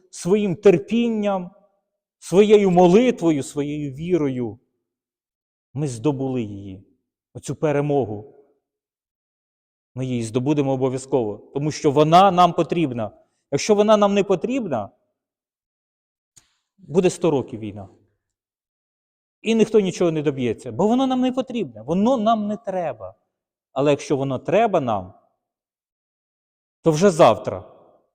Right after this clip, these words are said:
Тільки якщо воно нам треба. От треба, значить завтра. Якщо не треба, буде сто років. І будуть наші діти, внуки, правнуки, будуть страждати, воювати, гинуть.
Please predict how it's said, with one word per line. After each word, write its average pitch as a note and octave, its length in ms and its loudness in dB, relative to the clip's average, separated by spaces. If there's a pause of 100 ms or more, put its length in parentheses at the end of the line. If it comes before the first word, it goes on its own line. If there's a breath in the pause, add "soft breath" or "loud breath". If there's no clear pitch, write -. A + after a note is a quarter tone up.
Тільки A#3+ 280 4
якщо A#3+ 340 8
воно B3 240 6
нам A#3+ 160 4
треба. A#2 540 4
От F3 160 4
треба, D#4 340 8
значить G#3 340 -2
завтра. A#2 520 2 (1700)
Якщо C4 240 2
не C4+ 100 2
треба, F#3 460 0 (300)
буде G#3+ 180 2
сто - 200 -6
років. - 280 -10 (840)
І B2 60 -12
будуть C3 220 -8
наші A2+ 240 -8
діти, F3+ 500 -8
внуки, E3 560 -4 (240)
правнуки, F3 720 0 (680)
будуть C#3 180 -12
страждати, C#3+ 640 -10
воювати, A#2 540 -12 (1400)
гинуть. D3+ 520 -14